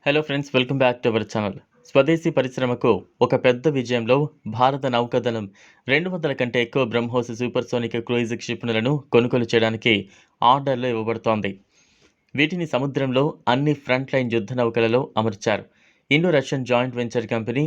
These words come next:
ఇటీవలే అధిక స్థాయి స్వదేశీ కంటెంట్‌తో క్షిపణి యొక్క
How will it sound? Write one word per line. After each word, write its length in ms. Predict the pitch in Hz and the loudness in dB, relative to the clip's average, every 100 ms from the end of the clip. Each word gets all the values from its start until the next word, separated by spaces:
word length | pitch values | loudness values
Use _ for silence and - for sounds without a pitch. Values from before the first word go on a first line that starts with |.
| 156 117 | -2 -4
ఇటీవలే 380 | 113 123 120 98 95 _ _ 117 | 0 2 4 2 0 _ _ 0
అధిక 300 | 131 151 139 - | 2 -2 -4 0
స్థాయి 240 | 123 117 | 2 2
స్వదేశీ 420 | - 117 127 127 127 123 | 2 2 2 0 -2 0
కంటెంట్‌తో 420 | 113 117 110 147 151 _ - | 0 0 2 2 0 _ -2
క్షిపణి 300 | 156 175 151 | 0 2 0
యొక్క 160 | 120 | 2